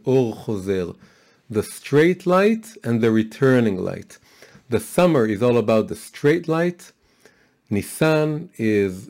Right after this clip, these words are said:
a g-, a month of miracles, and God is revealing himself from on high. And in the summer is we, when we have the three regalim, the three main festivals. Everything is in the summer. It's a month of clarity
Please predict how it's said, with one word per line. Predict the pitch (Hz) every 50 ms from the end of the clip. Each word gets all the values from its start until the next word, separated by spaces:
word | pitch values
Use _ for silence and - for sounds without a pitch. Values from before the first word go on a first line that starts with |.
| - -
a | 123 101
g-, | 90 - -
a | -
month | 107 104 113 120 117 110 - -
of | 92 80 87
miracles, | 120 170 208 196 170 156 143 - 147 139 131 127 123 120 - _ _ _ _ _ _ _ _ _ _ _ -
and | 120 104 101 92
God | 107 123 123 123 117
is | 110 98 95 92 92
revealing | 90 95 95 92 95 110 156 180 175 160 143
himself | 123 113 110 110 - 131 117 110 110
from | - - 104 104 -
on | 113 117 113 104
high. | 95 110 165 170 160 151 143 139 139 143 - _ _ _ _ _ _ _ _
And | - 113 110 110 113
in | - 117 107 98
the | 98
summer | 92 - - - 147 143 135 120
is | 120 113 95 90 101
we, | 104 120 120 113 117 131 120 107
when | 113 110 107
we | 104 107 104
have | 101 90 - - _ _
the | - 101 104 101 - -
three | - 123 120 123 120
regalim, | 113 101 107 107 104 98 104 95 101 123 156 165 156 135
the | 104 98 - -
three | - 110 110 110 104
main | 101 104 98 95 92
festivals. | - - 170 156 143 - - 143 123 131 131 127 120 117 113 _ _ _ _ _ - _ _ _ _
Everything | 156 175 180 185 180 170 151 143
is | 127 110
in | 113 113 107
the | -
summer. | - - 165 165 165 160 151
It's | 131 110 113 - -
a | 107 -
month | - 113 120 135 143 143 143 - -
of | 101 92 -
clarity | - - - - 135 135 143 147 143 143 143 - - 143 139 139 139